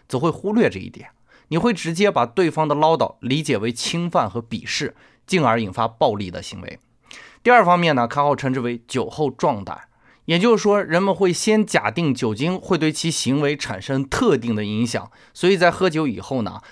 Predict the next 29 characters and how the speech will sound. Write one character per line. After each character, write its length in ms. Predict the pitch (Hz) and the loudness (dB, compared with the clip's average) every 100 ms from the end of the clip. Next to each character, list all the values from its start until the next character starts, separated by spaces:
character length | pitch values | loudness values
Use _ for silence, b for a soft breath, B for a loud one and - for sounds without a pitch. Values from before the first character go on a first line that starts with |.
| B | B
来 160 | 123 143 | 0 0
释 180 | - | 0
放 200 | 160 131 | 0 0
他 120 | 117 113 | -2 -4
们 80 | |
的 80 | 104 | -6
特 180 | 104 151 | -4 -4
定 200 | 120 101 | -2 -4
行 180 | - 92 | -6 -12
为。 180 | 80 - _ B B B | -14 -16 _ B B B
有 160 | 175 214 | 2 4
一 40 | |
项 200 | 180 175 | 4 2
实 140 | 180 | 2
验 180 | 196 196 | 2 2
特 100 | 175 | 0
别 120 | 175 | 0
有 120 | 165 101 | 0 -2
趣 260 | - 123 | -4 -4
哈， 240 | 98 95 - | -4 -8 -8
在 120 | 156 | -4
针 200 | 151 202 | 0 2
对 160 | 208 196 | 2 2
一 160 | 220 | 0
百 220 | 226 127 117 | 0 -2 -2
一 180 | 175 | -6
十 140 | 185 180 | -6 -2
六 200 | 233 233 | 0 2
名 320 | 117 98 | 0 -4